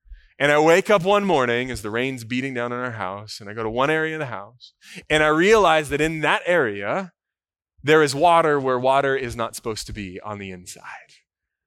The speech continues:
Oh, great. What am I gonna do now? And I began thinking through my options. Okay, I can get a broom and I can, like, brush it over in this direction, or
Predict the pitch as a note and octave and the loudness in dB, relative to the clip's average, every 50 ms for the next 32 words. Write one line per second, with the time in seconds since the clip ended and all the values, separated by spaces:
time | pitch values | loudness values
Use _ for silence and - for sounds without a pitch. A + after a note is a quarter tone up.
0 | _ _ _ _ _ _ _ _ - C3 B2+ B2+ A2+ - A2+ G2 F#2 - _ A#2 | _ _ _ _ _ _ _ _ -6 -4 -4 -4 -2 -2 -4 -4 -4 -6 _ -20
1 | - _ _ - A#2+ A2+ A2 A2+ G#2+ G2+ G#2 G#2 G#2 G#2+ G#2 G#2+ G#2 G2+ F#2 F#2 | -20 _ _ -10 -8 -6 -6 -4 -4 -6 -6 -8 -10 -12 -12 -12 -12 -12 -12 -12
2 | F#2 F#2+ F#2 - - _ _ _ _ _ _ _ _ _ _ _ - A2+ A2+ A2 | -12 -14 -18 -18 -20 _ _ _ _ _ _ _ _ _ _ _ -6 -6 -4 -4
3 | B2 A#2 C3+ B2 A2+ - - - D#3+ D3+ - D3+ C#3+ B2+ G#2 B2 C3+ A#2+ A#2 G#2+ | -4 -4 -6 -6 -6 -6 -6 -6 -6 -6 -6 -10 -10 -10 -10 -10 -8 -4 -2 -2
4 | G#2 G2+ G2 F#2+ F#2+ - - G2+ E2 - - G#2 - - G#2 F2 E2+ _ _ - | -2 -2 -4 -4 -6 -12 -14 -16 -16 -20 -20 -16 -10 -10 -10 -10 -10 _ _ -20
5 | - - _ - G2+ G#2 A2+ G#2+ A2+ F#2+ F2+ F2+ B2 B2 C3+ C#3 C#3+ C#3+ C#3 C3 | -20 -12 _ -4 -4 -4 -4 -6 -8 -8 -8 -6 -4 -2 -2 -2 -2 -2 -2 -4
6 | A2+ G#2+ G#2+ G#2+ F#2+ F2+ F2+ G2+ B2+ B2 B2 A#2+ - - B2 A#2 A#2 G#2+ A2 G#2+ | -4 -6 -6 -8 -12 -12 -10 -6 -4 -4 -2 -2 -4 -6 -4 -4 -4 -6 -6 -10
7 | G#2 A2 B2+ B2 - - C3+ B2+ A#2 - - - - B2 A#2+ A#2 A#2 A2 G#2 G#2 | -10 -10 -10 -12 -12 -12 -12 -12 -12 -10 -12 -12 -10 -10 -10 -8 -6 -6 -6 -6